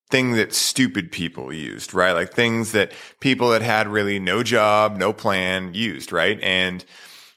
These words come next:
you know, I remember, like, really thinking about that and, and really, like, kind of falling in line with that, right? Like, not necessarily having, like,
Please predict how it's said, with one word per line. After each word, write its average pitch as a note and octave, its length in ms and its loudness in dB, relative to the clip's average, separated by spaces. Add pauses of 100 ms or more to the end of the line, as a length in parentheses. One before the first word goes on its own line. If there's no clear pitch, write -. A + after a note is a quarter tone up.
(120)
you - 80 -4
know, A2+ 100 4
I A2 80 4
remember, B2+ 540 0
like, F2+ 500 0
really A#2 480 0
thinking A#2 500 -2
about E2 340 -2
that C#2+ 360 0
and, F2+ 360 -8
and F2 360 -2
really, A#2+ 260 2
like, G2 140 2
kind G2+ 160 -2
of F2+ 80 -4
falling F#2 360 0
in F#2+ 100 -4
line G#2 240 0
with F#2 100 -2
that, C2+ 220 -2
right? F#2+ 280 -2
Like, F#2 200 -6
not D#3 260 0
necessarily A2+ 560 0
having, F#2+ 380 0
like, E2 320 -2